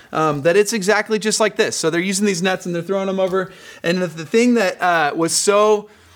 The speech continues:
valuable about this net is that it represented their livelihood, that this net was more than just a fishing net. It was more than just a tool.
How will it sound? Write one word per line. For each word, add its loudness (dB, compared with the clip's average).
valuable 2
about 0
this 0
net 0
is -4
that -2
it 0
represented -2
their 2
livelihood, -2
that -2
this -4
net 0
was -2
more 0
than -2
just -4
a 0
fishing -2
net. -4
It -6
was 0
more 2
than -2
just -2
a -4
tool. 0